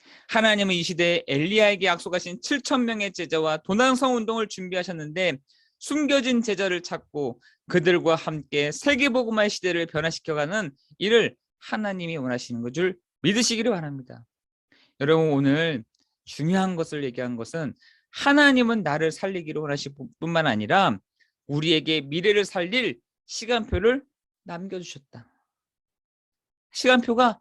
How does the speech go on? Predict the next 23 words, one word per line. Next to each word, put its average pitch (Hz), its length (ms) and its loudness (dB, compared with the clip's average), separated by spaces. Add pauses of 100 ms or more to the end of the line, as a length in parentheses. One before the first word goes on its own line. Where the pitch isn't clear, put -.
(120)
남아있다라는 175 1600 -4
것입니다. 107 500 -12 (840)
오늘 160 280 2
그 151 160 2
어떤 143 260 2
사람이 170 240 0
찾을 151 220 -8
수 139 140 -10
있냐? 123 400 -2 (560)
기도하는 185 540 -2
사람이 175 600 -4 (280)
그걸 135 240 -6
찾을 180 280 -6
수 135 140 -8
있는 101 160 -8
것입니다. - 360 -16 (640)
기도하는 247 460 4
사람만이 220 720 2 (280)
보좌의 247 560 6
권세, 180 540 -2
시공간을 262 720 -2
초월하는 247 440 -2
역사, 185 340 -4